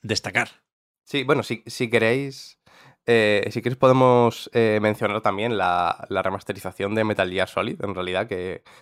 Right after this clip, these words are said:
Speaker 2: creo que puede ser interesante para mucha gente. Entra dentro de, de este grupito, ¿no? De, <laughs> de remasters, que hay bastantes. Pero bueno, trae un montón de juegos clásicos de la saga de Metal Gear Solid, los tres primeros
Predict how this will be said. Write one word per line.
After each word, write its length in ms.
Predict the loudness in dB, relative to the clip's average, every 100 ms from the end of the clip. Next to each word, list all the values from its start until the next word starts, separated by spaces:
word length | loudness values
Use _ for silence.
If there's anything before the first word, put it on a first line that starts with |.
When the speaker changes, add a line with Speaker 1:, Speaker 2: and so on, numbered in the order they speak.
| -8
Speaker 2:
creo 180 | -2 -2
que 60 |
puede 180 | 0 0
ser 120 | -2
interesante 500 | -6 -6 -6 -6 -4
para 160 | -2 -2
mucha 180 | -4 -8
gente. 300 | -8 -8 -8
Entra 220 | -2 0
dentro 280 | 0 -2 -2
de, 320 | -2 -4 -6
de 120 | -8
este 440 | -8 -6 -4 -4 -8
grupito, 400 | -10 -10 -6 -4
¿no? 120 | -2
De, 160 | -2
<laughs> 400 | -6 -12 -14 -6
de 120 | 2 4
remasters, 440 | 4 2 0 -2
que 80 | -2
hay 80 | -4
bastantes. 720 | -2 -4 -2 -4 -4 -10 -12 -20 -6
Pero 140 | 4 6
bueno, 200 | 6 4
trae 140 | 2
un 80 | 2
montón 260 | 2 2 0
de 60 |
juegos 300 | 0 2 0
clásicos 480 | -2 -2 -2 -2 -2
de 80 | -2
la 80 | -2
saga 340 | -2 2 2
de 360 | 0 -4 -8 -8
Metal 300 | -8 -6 -4
Gear 160 | -2 -2
Solid, 260 | -2 -4
los 160 | -6 -8
tres 140 | -10
primeros 480 | -8 -4 -2 -4 -8